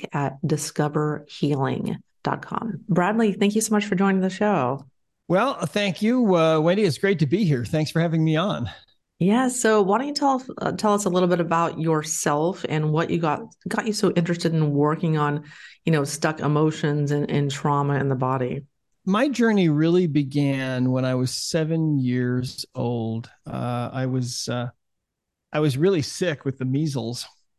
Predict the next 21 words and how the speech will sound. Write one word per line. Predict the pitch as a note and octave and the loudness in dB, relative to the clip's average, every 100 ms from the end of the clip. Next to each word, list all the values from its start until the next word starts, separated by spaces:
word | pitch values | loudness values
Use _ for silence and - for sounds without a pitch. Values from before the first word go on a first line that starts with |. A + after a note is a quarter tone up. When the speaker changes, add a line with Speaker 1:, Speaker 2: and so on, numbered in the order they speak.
| _ | _
Speaker 2:
and, | C#3 C3+ C3 B2 | -6 -4 -2 -2
um, | B2 A2+ B2 - | -4 -4 -6 -6
I | C3 | -4
had | C#3 | -2
overheard | D3 D3 D3 | -2 -2 -2
my | C3 | -4
parents | A#2+ D3+ C3+ B2+ - | -4 -2 -2 -4 -6
talking, | - A#2+ B2+ B2 B2+ | -4 -4 -6 -4 -4
and | |
I | B2 | -2
knew | B2 B2+ | 0 0
what | B2 A#2+ | -2 -4
the | A#2+ | -8
plan | - F3+ G#3+ D3 | -6 -2 0 -2
was. | G2+ A#2 | -2 -6
The | A2 | -8
plan | - F3 F#3 C#3 C3+ | -6 -2 -2 0 0
was | B2 A#2+ - | -2 -4 -6
that, | A#2 A#2 - | -8 -6 -6
uh, | A#2 A#2 _ _ _ _ _ _ _ | -4 -6 _ _ _ _ _ _ _
uh, | - B1 - A#1+ | -8 -6 -4 -6